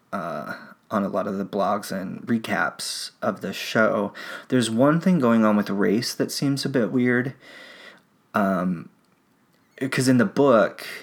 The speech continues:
and, and in the, in the show, it's a very religious fundamentalist group, almost a white supremacist group. But in the show,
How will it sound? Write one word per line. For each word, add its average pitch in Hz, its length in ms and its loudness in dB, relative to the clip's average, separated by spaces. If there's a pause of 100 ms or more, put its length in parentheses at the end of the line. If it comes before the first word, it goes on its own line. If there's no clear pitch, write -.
(120)
and, 139 160 6
and 131 260 4
in 104 160 4
the, 95 400 0
in 101 160 -2
the 98 80 0
show, 120 380 2
it's 98 160 0
a 104 40 2
very 107 460 4
religious 104 680 0
fundamentalist 101 960 0
group, 107 480 0 (800)
almost 156 280 -2
a 151 60 4
white 107 280 2
supremacist - 840 -2
group. 147 400 0 (260)
But 117 160 2
in 120 140 2
the 117 80 4
show, 117 680 4